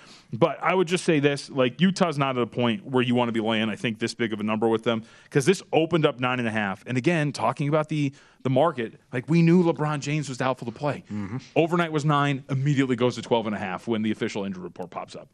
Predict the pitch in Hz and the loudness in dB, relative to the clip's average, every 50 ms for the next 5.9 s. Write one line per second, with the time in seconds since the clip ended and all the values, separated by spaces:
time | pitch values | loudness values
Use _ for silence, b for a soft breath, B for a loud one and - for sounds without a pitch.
0 | B B B B B 143 - 127 127 120 - 143 135 135 - 156 156 151 160 156 | B B B B B -6 -4 -4 -2 -2 -2 -4 -2 0 0 0 0 0 0 0
1 | 143 143 139 131 120 - - 143 147 139 127 117 110 110 110 - 123 123 127 120 | 0 0 -2 -2 -4 -4 -4 -2 -2 0 0 -2 -2 -6 -8 -4 -2 -2 0 0
2 | 117 117 117 113 - 120 98 120 139 143 - - 95 90 92 101 92 92 - 104 | 0 -2 -2 -2 -2 -4 -2 0 0 0 -2 -6 -8 -6 -4 -4 -4 -4 -4 -2
3 | 98 127 135 139 135 135 123 117 120 120 139 156 - - 127 113 107 104 104 92 | 0 0 2 2 2 2 0 0 0 0 0 -2 -2 -4 -4 -2 -2 -2 -4 -4
4 | - - 113 101 113 127 - - 156 123 120 113 113 113 104 110 120 120 117 107 | -6 -8 -8 -6 -4 -4 -2 -2 -2 0 0 0 0 2 2 0 0 0 0 0
5 | 104 101 104 113 113 117 117 117 110 101 98 95 113 120 127 117 - | -2 -2 0 0 0 2 2 0 0 0 0 -2 0 0 -2 -4 -6